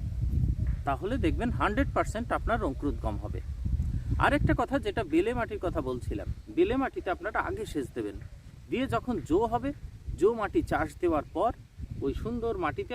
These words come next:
আপনারা দেখবেন বীজটা বসাবেন, বসিয়ে এইভাবে মাটিটা, মানে বীজটা চাপা দিয়ে দিয়ে চলে যাবেন, সেক্ষেত্রে সব থেকে ভালো হবে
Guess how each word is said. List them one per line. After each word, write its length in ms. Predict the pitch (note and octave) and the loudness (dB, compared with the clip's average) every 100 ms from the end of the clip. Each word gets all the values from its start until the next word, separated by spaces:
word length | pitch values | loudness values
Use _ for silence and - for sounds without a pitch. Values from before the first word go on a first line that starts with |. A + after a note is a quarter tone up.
| G3 | -2
আপনারা 260 | - C#3 F#3 - | -2 -2 0 -2
দেখবেন 240 | - F3+ C#3 | -2 -2 -2
বীজটা 260 | B2 F3+ C3 | -4 -4 -2
বসাবেন, 360 | B2+ F#3+ A#3 C#4 D3+ | -2 -2 0 0 0
বসিয়ে 340 | D3 B3+ A3+ F#3 - - - - | -4 -2 0 -2 -6 -16 -6 -4
এইভাবে 280 | - C#3 B3+ G3 | -2 -2 -2 -2
মাটিটা, 340 | B2+ - G3 C4 - - | -6 -4 -2 -2 -6 -8
মানে 120 | A#2 A2 | -6 -2
বীজটা 280 | D3+ - C4+ C#4+ | -2 -4 -6 -6
চাপা 200 | D#3 D3+ C3 | -4 -4 -2
দিয়ে 140 | B2 A#2+ | -2 0
দিয়ে 120 | E3+ A#3 | -2 0
চলে 160 | - G#2 | -2 -2
যাবেন, 200 | F#2 - - - - - - - | -4 -6 -6 -8 -8 -8 -6 -4
সেক্ষেত্রে 480 | - G3+ B3+ - C#4+ D#4 D#4 - - | 0 2 2 0 2 2 0 -8 -2
সব 140 | C4+ - - | -2 -2 -4
থেকে 160 | - C#3+ | -2 0
ভালো 140 | C3+ C#3+ C3+ | 2 2 0
হবে 160 | B2 | -2